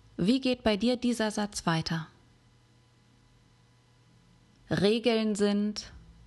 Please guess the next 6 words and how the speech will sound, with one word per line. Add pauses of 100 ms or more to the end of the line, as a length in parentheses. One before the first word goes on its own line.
(340)
Punkt,
Punkt,
Punkt. (2750)
Andere
zu
führen,